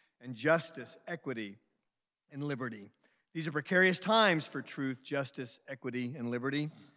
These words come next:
This is because contradictory statements cannot be, both be true. Justice for one cannot create inequity for another. And when a person's liberty restricts another's,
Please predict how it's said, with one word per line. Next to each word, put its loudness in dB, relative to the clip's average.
This -6
is -8
because 2
contradictory 2
statements 2
cannot 2
be, 4
both 2
be -6
true. -4
Justice 0
for -2
one 6
cannot 0
create 0
inequity -2
for -4
another. 2
And -6
when -2
a -2
person's -2
liberty 2
restricts 0
another's, -2